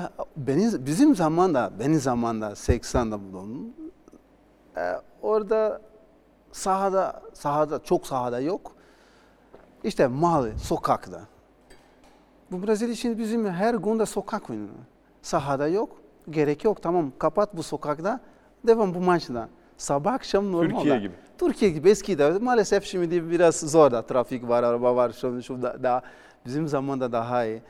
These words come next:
Speaker 1: E işte beni okul, futbol okul o. Sokakta.
Speaker 2: Sokakta. Oraya döneceğiz. Şimdi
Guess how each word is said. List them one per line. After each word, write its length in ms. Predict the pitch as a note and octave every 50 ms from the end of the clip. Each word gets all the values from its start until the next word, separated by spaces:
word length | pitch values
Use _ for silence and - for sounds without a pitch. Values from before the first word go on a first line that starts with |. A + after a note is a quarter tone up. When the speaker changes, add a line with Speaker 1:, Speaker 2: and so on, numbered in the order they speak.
| - - - - - _ _
Speaker 1:
E 140 | - F3 F#3
işte 340 | G3 - - G#3 G3+ F#3 F3
beni 300 | F#3+ G3 G#3 A3 G#3+ -
okul, 600 | - F#3+ F#3+ F#3+ - - - G#3+ A#3+ A#3+ A#3 - -
futbol 460 | - - - - G#3 G#3 G#3+ A3 G#3+
okul 300 | G3+ G#3 - A#3 A#3+ A3 - -
o. 200 | F3 C#3+ A#2+ - - - - - - - _ _ _ _ _ _
Sokakta. 580 | - - E3 D3 - - A#2+ - - - G#2+ F2+ G2+ A2+ _ _ _ _ _ _ _ _ _ -
Speaker 2:
Sokakta. 540 | A2 F#2+ - G2+ F#2+ - - - F#2+ F#2 - - - - - - - - - _ _ _
Oraya 400 | - D3+ F3+ G3 G3+ G3 F#3 E3
döneceğiz. 560 | E3 E3+ E3 D#3+ D3 C3 C#3 C3+ D3 D3 - -
Şimdi 600 | - - E3 D#3+ E3 D3+ D#3 D#3 D3+ D3+ -